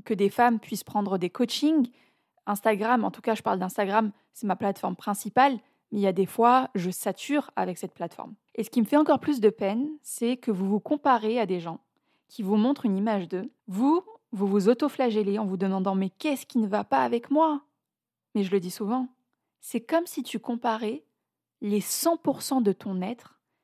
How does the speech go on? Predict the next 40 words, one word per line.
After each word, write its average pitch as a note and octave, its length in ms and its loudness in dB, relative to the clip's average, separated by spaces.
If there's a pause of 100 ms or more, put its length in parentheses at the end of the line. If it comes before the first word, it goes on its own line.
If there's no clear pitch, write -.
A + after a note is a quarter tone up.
(140)
avec G#3 320 0
les G3+ 80 2
cinq C#4+ 360 -4
pour - 240 -10
cent A3 160 -6
de G#3 120 -4
ce - 100 -8
qu'une F3+ 180 -4
personne G3 460 -6 (180)
est A3 240 -4 (800)
dans G#3 140 4
la F#3 120 2
réalité. F3 560 -8 (580)
Tu - 140 -14
te - 80 -12
rends E3+ 140 -10
compte - 400 -10
quand F3 100 -10
même ? F3 240 -6 (760)
Ce - 240 2
n'est C#4 200 8
pas D#4+ 240 0
logique. F4 560 4 (800)
Exemple, A3 400 4
j'ai A#3 140 0
mon G#3 160 4
amie G#3+ 220 4
qui - 160 -2
est B3+ 40 2
végane A3+ 480 2
et G#3 80 2
qui - 140 -4
me G3 60 2
racontait A3 480 0
qu'il F#3+ 200 -4
y F#3+ 80 2
a G#3 120 4
eu A3+ 160 2
un G3 100 0
scandale G#3+ 640 0